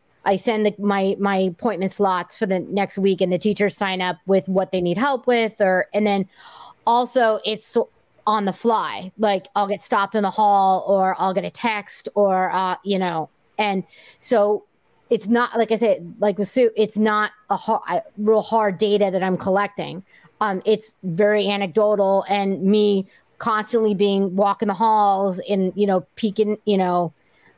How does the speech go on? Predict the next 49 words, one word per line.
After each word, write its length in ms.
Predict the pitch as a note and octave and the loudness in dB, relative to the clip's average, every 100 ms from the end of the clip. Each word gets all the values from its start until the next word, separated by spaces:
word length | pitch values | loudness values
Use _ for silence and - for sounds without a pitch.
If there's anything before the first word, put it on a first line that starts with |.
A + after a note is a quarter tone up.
| _ | _
kinda 260 | - A#3 G3+ | -4 -4 -4
keeping 260 | - G#3+ | -2 0
my 140 | G#3 G3 | 0 2
ear 240 | G#3+ A#3 | 2 2
out 340 | A3 G#3 G3+ G3 | 2 2 0 -2
and, 300 | F#3+ G3 F#3 - _ | -4 -2 -4 -6 _
you 240 | G#3+ G#3 G#3+ | -4 0 2
know, 320 | F#3+ F#3+ - _ | 2 0 -4 _
take, 300 | - A#3 - - A3 A3+ | -4 -4 -4 -6 0 2
"Oh, 160 | A#3+ | 2
I 140 | A3+ A3 | 2 0
helped 260 | A3+ A3 | 0 -2
so-and-so 500 | - A3+ G#3+ G3+ G#3+ | -2 -2 0 0 0
with 200 | G3 G3 | 0 0
that 240 | G3+ G3+ G3+ | -2 -4 -2
the 100 | G3+ | 0
other 160 | G3+ | 2
day. 100 | G3 | 2
Let 140 | G3 G3+ | 2 0
me 100 | G3 | 0
just 160 | G3+ | 0
take 160 | - G#3 | 0 -2
a 60 | |
peek 280 | B3 A3 G3 | -2 -2 0
in 160 | G#3 G3 | 0 2
and 120 | F#3+ | 0
see 120 | - | 0
how 200 | F#3+ F#3 | 0 0
it's 100 | F3 | -2
going," 560 | - B3 A#3+ A#3 A#3 A3+ _ - - | 0 0 2 2 0 -2 _ -20 -6
you 120 | G#3 | -2
know? 340 | G3+ F#3+ F3+ E3+ _ _ | 2 2 0 -4 _ _
So 180 | - G3+ | 0 0
it's, 220 | G3+ - | 0 -2
it's 320 | - G#3+ - - | -2 -2 -4 -10
very 260 | F#3+ A#3+ C4+ | -2 0 2
much 260 | C4 B3 - | 0 -2 -2
the 160 | A3 | 0
anecdotal. 560 | G#3+ G3+ - G3+ G3+ G3 | 0 -2 0 2 2 2
And 80 | G3+ | 0
I 80 | |
think 280 | G#3+ A#3+ G#3 - _ _ _ - _ | 0 0 0 -8 _ _ _ -20 _
I 120 | C#4+ | -2
always 240 | E4 F4+ A4 | 2 2 2
have 80 | D#4+ | 2
a 40 | |
goal 260 | G#3+ G3+ A3 | 0 2 2
for 100 | A#3 | 2
myself. 640 | B3 A#3+ A#3+ B3 B3 A#3 | 2 2 0 0 0 -2